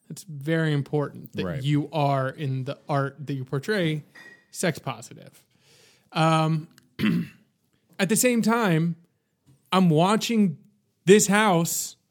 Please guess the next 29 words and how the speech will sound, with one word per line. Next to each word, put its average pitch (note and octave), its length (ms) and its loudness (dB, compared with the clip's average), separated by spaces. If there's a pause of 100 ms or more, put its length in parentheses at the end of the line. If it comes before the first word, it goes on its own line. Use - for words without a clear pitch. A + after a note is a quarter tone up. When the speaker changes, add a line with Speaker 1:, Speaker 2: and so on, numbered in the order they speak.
(340)
Speaker 1:
and D3+ 160 2
it F#3+ 100 4
exists F#3+ 800 0 (400)
and F3+ 160 4
it's G#3+ 120 2
full G3 320 2
of G3 160 0
terrible D#3+ 520 -2
people F3+ 560 -4
Speaker 2:
Yeah. E2+ 180 -14 (180)
Speaker 1:
and D#3 360 0 (240)
terrible F3+ 480 0
guys D3 920 -4 (480)
who E3+ 220 4
are C#3+ 440 0 (220)
leading D#3 480 0
this B2 500 -12 (760)
and D3+ 480 2
saying F#3 360 0
terrible D#3+ 400 -2
things E3 260 -2
about D3+ 260 -6 (260)
the D#3 100 0
women E3 340 0
that C3+ 160 -8
they D#3 180 -2
are D3+ 460 -2 (240)
bringing D#3+ 420 0
in. F3+ 340 -6